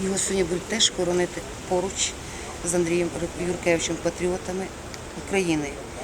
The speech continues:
Дуже боляче, дуже боляче хоронити своїх дітей. Бо це є наші діти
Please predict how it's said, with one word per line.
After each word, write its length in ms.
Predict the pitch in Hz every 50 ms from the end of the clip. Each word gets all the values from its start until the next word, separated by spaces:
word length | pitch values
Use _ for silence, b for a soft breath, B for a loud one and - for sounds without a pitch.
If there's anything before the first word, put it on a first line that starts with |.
| B B B B B B B B B B B - 165 170
Дуже 220 | 220 220 220 254
боляче, 640 | 196 196 220 208 190 190 185 - - - 214 214 240 254 - - - - - - - - - - - - - - - - - - - - - 175
дуже 260 | 196 202 - 180 185
боляче 520 | 160 170 170 165 160 160 160 - - - 180 - 180 180 - 220 214 - - - - - 214 220 - - - - - - - - - - - - - - - -
хоронити 600 | - 220 214 220 214 208 202 190 - - 208 208 208 - - - -
своїх 400 | - - 175 170 175 170 180 170 - -
дітей. 340 | 190 190 - - 151 151 156 - - - -
Бо 60 | 156
це 160 | 160 - 190 185
є 100 | 180 180
наші 340 | 185 196 208 - - -
діти 400 | 208 170 156 160 156 - - -